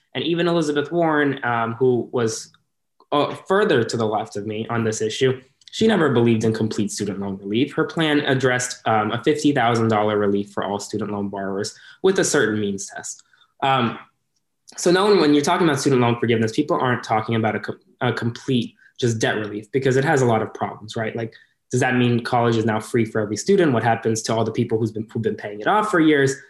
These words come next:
There's so many questions, right? But that doesn't mean, just because you don't forgive everything doesn't mean you can't forgive something, and doesn't mean you, um, can't find alternative avenues to student loan forgiveness. And personally, for me, I think the biggest thing President Biden should be doing,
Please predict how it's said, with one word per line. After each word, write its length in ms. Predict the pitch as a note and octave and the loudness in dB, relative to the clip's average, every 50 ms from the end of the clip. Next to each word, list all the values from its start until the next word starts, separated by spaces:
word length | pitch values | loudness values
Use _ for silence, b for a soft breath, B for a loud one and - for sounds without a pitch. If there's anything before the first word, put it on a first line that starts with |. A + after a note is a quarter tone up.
| B B - | B B -2
There's 140 | D#3+ D#3+ D#3+ | -2 0 2
so 100 | - G3 | 2 4
many 220 | E3+ D3 C3+ C3+ | 4 4 2 0
questions, 400 | C#3 G2 G#2 - - - - - | -4 -8 -10 -10 -14 -14 -8 -4
right? 280 | D#3+ D#3 D3 C#3+ - - - b b b b b b b b b _ _ _ | 0 0 0 0 -2 -8 -16 b b b b b b b b b _ _ _
But 400 | - F3 G#3+ G3+ - - - - - _ _ _ _ - | -2 0 0 0 0 -2 -6 -12 -18 _ _ _ _ -2
that 140 | F3 E3+ | 0 2
doesn't 220 | F#3 F#3+ F#3+ G3 F#3+ | 4 6 6 6 6
mean, 260 | F#3 F3 E3+ E3 D#3 | 6 6 6 4 4
just 180 | D3 E3 E3 - | 4 2 0 2
because 220 | F#3+ F#3 F3+ F3+ | 2 2 4 4
you 40 | F3 | 4
don't 180 | E3 D#3 D3 | 4 4 2
forgive 280 | - D#3+ C#3 B2+ C3 B2+ | 2 2 2 2 2 2
everything 400 | C3+ A#2+ A2+ A#2+ A#2 - A#2 A#2 | 2 2 2 2 2 2 2 2
doesn't 240 | A#2 A#2 A2 A#2 A#2 | 2 2 2 2 2
mean 80 | A#2+ | 2
you 80 | A#2+ A#2 | 0 0
can't 240 | A#2 - B2+ A#2 - | 0 -2 -6 -4 -4
forgive 260 | - B2+ C3 - - | -2 0 0 0 0
something, 560 | - - A2 A2 A2+ - - G#3 A3+ B3 - | 0 -2 -2 -4 -4 -4 -2 -2 -2 -2 -2
and 80 | - C#3+ | -2 0
doesn't 280 | B2+ B2+ B2 C3 B2+ | 2 2 2 2 2
mean 360 | B2+ B2+ B2+ B2 B2 B2 B2 B2+ | 2 2 2 2 0 0 0 0
you, 460 | B2+ B2 B2 B2 B2 A#2+ A#2+ A#2 - | 0 2 4 4 4 4 2 0 0
um, 340 | B2 A#2+ A#2 A2+ A2 G#2 - _ _ _ _ _ _ _ _ _ _ _ _ - - - | 0 0 0 0 -4 -6 -12 _ _ _ _ _ _ _ _ _ _ _ _ -18 -8 -2
can't 240 | - D3+ D3 D3+ D3+ | 0 0 0 0 0
find 180 | E3 D3 D3 | 0 0 2
alternative 480 | B2+ B2 A#2+ - - B2+ B2+ B2+ B2 A#2 | 2 0 0 0 0 0 2 2 2 2
avenues 560 | A#2 A2+ A#2 A2+ B2 B2 B2 B2 A#2+ A#2+ - | 2 2 2 2 2 2 2 0 0 -2 -4
to 280 | - - - B2+ A#2+ A#2+ | -6 -4 -2 0 0 0
student 400 | A#2 - - A#2+ A#2 A2+ - A#2 | -2 -2 -2 -2 -2 -2 -2 -4
loan 180 | A2 A2 A2 | -4 -4 -4
forgiveness. 520 | - A2 G#2 A2+ A2 A2 - - - - b b b b b b b b | -6 -8 -8 -8 -8 -8 -10 -20 -20 -20 b b b b b b b b
And 160 | C3+ C3+ C3+ | -6 -4 0
personally, 340 | - G3+ A3 A3 G#3 F3 D#3+ | 2 2 2 2 2 2 2
for 160 | D3 - C#3+ | 2 2 2
me, 160 | C#3+ D3+ D#3 | 4 4 4
I 80 | C#3 C3 | 2 0
think 140 | - C3 B2+ | 0 0 0
the 80 | B2 | 0
biggest 400 | A#2+ A2+ C#3 C3+ C#3 C#3+ C3+ - | 0 0 2 2 2 2 0 0
thing 180 | - B2 B2 A#2+ | 0 0 0 0
President 380 | A#2+ A#2+ A#2 A#2+ A#2 A2 G#2+ | 0 0 0 0 0 -2 0
Biden 340 | G#2+ A#2 A2+ A2+ A2+ A2 A2 | 0 0 -2 0 -2 -4 -4
should 300 | - - - A3 A3+ G#3+ | -4 -2 2 2 2 2
be 100 | F#3+ D3+ | 2 0
doing, 440 | C3 A#2 A2 G#2 G2+ G#2 A#2+ C#3 - | 2 2 0 0 -2 -4 -10 -12 -12